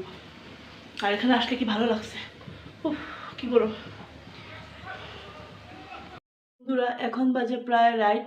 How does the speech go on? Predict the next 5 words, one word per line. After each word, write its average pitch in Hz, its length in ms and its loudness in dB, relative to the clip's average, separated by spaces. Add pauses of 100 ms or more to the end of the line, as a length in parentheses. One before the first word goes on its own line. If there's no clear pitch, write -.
(120)
এগারোটা 220 440 0
পঁচিশ। 220 460 -4
এই 196 160 -2
যে 185 140 -12 (1200)
দেখতে, 208 340 -16